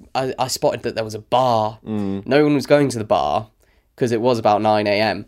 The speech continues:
Speaker 2: Yeah.
Speaker 1: But I spot this bar, and I think, "Oof, now that would be quite cheeky." <laughs> Go to the bar. Um, so as the waiter was taking my plates, because I
Speaker 2: Mm.
Speaker 1: don't take my plates back, I, I go to the
Speaker 2: You're,
Speaker 1: V I P
Speaker 2: you're a
Speaker 1: lounge.
Speaker 2: V I P,
Speaker 1: Yeah.
Speaker 2: yeah.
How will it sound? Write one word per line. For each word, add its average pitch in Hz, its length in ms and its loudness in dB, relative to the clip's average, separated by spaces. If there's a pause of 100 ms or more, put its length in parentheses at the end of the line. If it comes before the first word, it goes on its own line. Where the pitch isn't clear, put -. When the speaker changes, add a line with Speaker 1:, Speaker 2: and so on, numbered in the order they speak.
Speaker 2:
Yeah. 101 260 -4 (220)
Speaker 1:
But 107 280 2
I 107 60 -6
spot 117 340 0
this 107 120 -8
bar, 107 440 2 (340)
and 107 100 -6
I 107 40 -6
think, 104 420 -8 (300)
"Oof, - 400 -20 (520)
now - 140 -16
that 98 220 -4
would 95 160 -10
be 98 80 -16
quite 95 260 -4
cheeky." 101 480 -6 (640)
<laughs> - 520 -10
Go 110 140 2
to 101 140 -6
the 98 80 -10
bar. 104 320 2 (480)
Um, 104 400 0 (180)
so - 160 0
as 110 100 0
the 117 60 -2
waiter 113 340 0
was 104 100 -8
taking 110 300 -8
my 104 100 -4
plates, 98 400 -4
because 82 180 -10
I 113 140 4
Speaker 2:
Mm. 98 40 -6
Speaker 1:
don't 92 160 -8
take - 180 -12
my 104 80 -10
plates - 300 -12
back, - 260 -12
I, 107 260 -6
I 113 100 -12
go 110 140 -10
to 110 140 -16
the 92 40 -12
Speaker 2:
You're, 113 100 -4
Speaker 1:
V 101 40 0
I 107 80 -2
P 113 160 -8
Speaker 2:
you're 123 140 0
a 120 40 0
Speaker 1:
lounge. 110 320 -2
Speaker 2:
V 139 100 -8
I - 40 -6
P, - 40 -6
Speaker 1:
Yeah. 123 160 -2
Speaker 2:
yeah. 123 120 -10